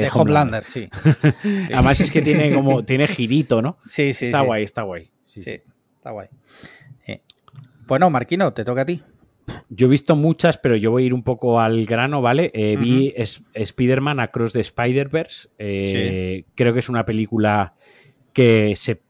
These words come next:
Speaker 2: que pierde todo el sentido del humor y que pierde todo ese, ese buen rollo o ese buen feeling que tiene la primera parte en pro de una película que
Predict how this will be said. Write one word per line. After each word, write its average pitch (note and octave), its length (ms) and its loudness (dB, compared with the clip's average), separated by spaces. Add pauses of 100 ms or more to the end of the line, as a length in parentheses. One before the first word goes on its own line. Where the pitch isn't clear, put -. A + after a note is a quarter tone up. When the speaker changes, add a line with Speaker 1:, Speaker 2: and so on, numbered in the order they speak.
Speaker 2:
que - 100 -6
pierde A#2+ 420 0
todo A#2+ 460 4
el A2+ 240 2
sentido A2+ 500 -2
del G#2+ 220 0
humor G#2+ 680 0
y G#2 100 -4
que G#2+ 140 -4
pierde A2 360 2
todo A2 320 0
ese, G#2 560 0 (480)
ese C3 280 -2
buen A#2+ 300 4
rollo A#2+ 300 4
o A#2 100 2
ese A#2+ 140 -2
buen A2 240 -2
feeling A#2+ 360 0
que G#2+ 140 -2
tiene A2 240 0
la G#2+ 360 -2
primera A2 380 0
parte A#2+ 400 -2 (360)
en A#2+ 260 2
pro A#2 240 6
de B2 80 6
una B2 180 0
película A#2 440 -2
que G#2 320 -4